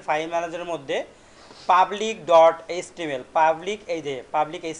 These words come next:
টি এম এল, আহ, এটার মধ্যে click করবেন। click করার পরে দেখেন এখানে কতগুলো ফাইল আছে, হ্যাঁ। এটার মধ্যে কী করতে হবে, আপনার ওই ফাইলটা upload করে দিতে হবে। ওই ফাইলটা কোথায়, এই যে upload, এই আপলোডে আসবেন, select file, then এই যে সাইট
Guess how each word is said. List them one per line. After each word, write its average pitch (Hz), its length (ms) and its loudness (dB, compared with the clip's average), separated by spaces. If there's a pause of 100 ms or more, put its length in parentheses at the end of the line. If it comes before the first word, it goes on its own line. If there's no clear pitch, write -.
টি 151 100 -12
এম 127 80 -16
এল, 107 100 -18
আহ, - 760 -8 (100)
এটার 196 160 0
মধ্যে 196 200 -4
click 175 260 -14
করবেন। 120 240 -10 (160)
click 196 220 -14
করার 220 180 6
পরে 175 160 0
দেখেন 165 180 -8
এখানে 185 160 -12 (100)
কতগুলো 214 380 -2 (100)
ফাইল 143 260 -2
আছে, 143 180 -20
হ্যাঁ। 220 160 -8 (720)
এটার 240 240 -2
মধ্যে 233 220 -4
কী 214 120 -12
করতে 214 220 -4
হবে, 233 160 2 (460)
আপনার 175 240 -2
ওই 220 140 -2
ফাইলটা 180 360 0
upload 143 260 -6
করে 139 160 -10
দিতে 127 140 -16
হবে। 117 140 -18 (120)
ওই 156 120 -8
ফাইলটা 180 280 -2
কোথায়, 185 320 2 (600)
এই 190 100 -4
যে 180 140 2
upload, 135 320 -6 (480)
এই 165 120 -2
আপলোডে 190 320 2
আসবেন, 196 280 -4 (480)
select 185 360 -6
file, 190 280 2 (720)
then 160 200 -2 (160)
এই 190 140 -6
যে 190 100 -2 (160)
সাইট 160 200 0